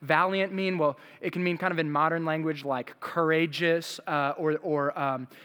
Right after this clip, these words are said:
you know, they have a degree of valor, bravery that, that drew them to go to Jerusalem. But e-, even perhaps a clearer translation of the word used there could, could perhaps be put like this. Uh, the, the men who went to live in Jerusalem were men of substance,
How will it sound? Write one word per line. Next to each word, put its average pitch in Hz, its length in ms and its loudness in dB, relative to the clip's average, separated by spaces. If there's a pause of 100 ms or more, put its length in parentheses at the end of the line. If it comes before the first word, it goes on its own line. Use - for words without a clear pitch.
(120)
you 165 100 0
know, 151 120 2
they 160 80 2
have 170 140 2
a 165 40 -2
degree 156 320 -2
of 143 80 0
valor, 160 720 2
bravery 156 800 -2
that, 147 220 -4
that 156 140 -6
drew 151 280 -2
them 160 220 -2
to 156 100 -10
go 151 120 -4
to 156 80 -6
Jerusalem. 151 600 -6
But 151 160 -2 (280)
e-, 226 120 -4 (160)
even 226 400 0 (120)
perhaps 190 320 0
a - 60 -4
clearer 208 720 0
translation 170 720 0
of 147 140 -4
the 151 60 -2
word 151 340 -2
used 156 320 -6
there 202 240 -2 (240)
could, 175 340 -2
could 175 160 -8
perhaps 185 320 0
be 175 120 -4
put 160 200 -2
like 139 220 -4
this. 127 400 -8 (360)
Uh, 165 280 -6
the, 156 240 -6
the 165 160 0
men 185 380 0
who 214 180 -6
went 170 240 -8
to 156 100 -8
live 139 240 -6
in 143 140 -6
Jerusalem 135 540 -8
were 131 100 -6
men 131 560 -8 (280)
of 120 200 -12
substance, - 960 -12